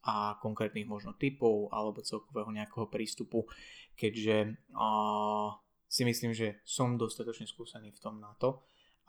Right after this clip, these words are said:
aby ten deficit vyzeral relatívne rozumne, ale zároveň tam boli nejaké aspekty špecifické a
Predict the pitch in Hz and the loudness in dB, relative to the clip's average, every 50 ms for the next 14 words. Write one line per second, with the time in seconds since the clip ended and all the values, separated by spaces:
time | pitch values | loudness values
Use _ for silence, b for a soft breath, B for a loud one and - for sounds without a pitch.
0 | - 107 113 - - 104 104 107 - - - 113 104 104 107 104 107 104 104 101 | -2 -2 -2 -2 -2 -2 -2 -2 -6 -6 -6 -6 -6 -4 -4 -4 -2 0 0 0
1 | 101 101 - - _ _ _ _ _ - - 113 104 104 104 - 107 117 123 127 | -2 -2 -6 -14 _ _ _ _ _ -6 -4 -2 -2 -2 -2 -4 -2 0 0 2
2 | 117 107 104 - 113 113 120 151 180 180 - _ _ _ _ _ _ _ _ _ | 0 0 -2 -4 -4 -2 0 0 0 -2 -4 _ _ _ _ _ _ _ _ _
3 | _ _ _ - 117 110 110 110 107 104 110 104 104 104 107 104 107 107 - 107 | _ _ _ 4 4 6 6 6 4 4 4 2 2 4 2 -2 -2 -4 -6 -6
4 | 107 104 107 104 107 104 104 101 101 - 101 104 101 - - 117 101 - - 104 | -4 -2 -2 -2 0 -2 -2 -6 -6 -6 -6 -6 -6 -6 -8 -10 -10 -10 -12 -12
5 | - - 107 - - 101 - 107 101 - - - 101 104 104 104 104 104 101 104 | -6 -6 -6 -6 -6 -12 -12 -10 -10 -10 -8 -6 -4 -4 -2 -2 -2 -2 -2 -2
6 | 101 107 | -4 -4